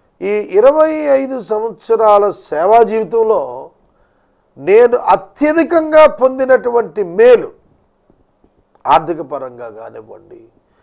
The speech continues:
అంటే తల్లిదండ్రులు బిడ్డలకు మేలు ఏమిటి అని మీరు అనుకుంటారేమో, నేను పరిచర్యకు వచ్చిన తర్వాత నా పోషణ భారంలో నా తల్లి, నా తండ్రి, నా కుటుంబం మాత్రమే ఈ ఇరవై ఐదేళ్ళు పోషించారు.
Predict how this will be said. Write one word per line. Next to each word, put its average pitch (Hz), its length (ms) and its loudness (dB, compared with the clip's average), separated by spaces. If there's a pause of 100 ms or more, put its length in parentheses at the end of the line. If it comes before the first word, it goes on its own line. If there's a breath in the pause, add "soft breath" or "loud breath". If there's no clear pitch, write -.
(140)
అంటే 190 240 2
తల్లిదండ్రులు 226 840 -4
బిడ్డలకు 202 440 -6
మేలు 208 320 -2
ఏమిటి 196 300 -4
అని 180 160 -10
మీరు 170 200 -10
అనుకుంటారేమో, 151 680 -14 (360 soft breath)
నేను 185 180 0
పరిచర్యకు 233 680 -4
వచ్చిన 196 300 -8
తర్వాత 135 680 -14 (380)
నా 139 160 -4
పోషణ 170 580 -10
భారంలో 127 840 -14 (920)
నా 143 160 -4
తల్లి, 170 480 -8
నా 160 140 -14
తండ్రి, 135 440 -18
నా 139 100 -16
కుటుంబం 139 760 -18
మాత్రమే 180 800 -12
ఈ 147 200 -14
ఇరవై 151 320 -14
ఐదేళ్ళు 139 380 -16
పోషించారు. - 600 -20